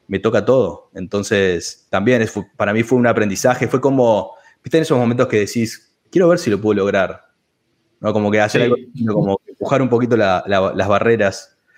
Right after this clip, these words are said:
Speaker 1: Y, y es una experiencia que hasta ahora me da mucha satisfacción. Me, me toma mucho tiempo, es casi que mi hobby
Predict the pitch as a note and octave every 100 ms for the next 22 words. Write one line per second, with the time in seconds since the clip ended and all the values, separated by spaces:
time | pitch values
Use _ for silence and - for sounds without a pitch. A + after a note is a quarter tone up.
0 | _ _ _ - G2+ F#2+ F#2 F2 - A2+
1 | C3+ C#3 B2 C#3 B2+ A#2 A#2+ D#3+ D#3 A#2+
2 | F#2 G#2+ B2+ D3+ C#3+ A2+ G2 - D3+ A#2+
3 | F2+ G2 - G#2+ G2+ B2 C3+ C#3 B2+ D3
4 | D#3+ D#3+ C#3+ - B2 A2 A2 G2+ - A#2+
5 | B2 A2+ F#2+ F#2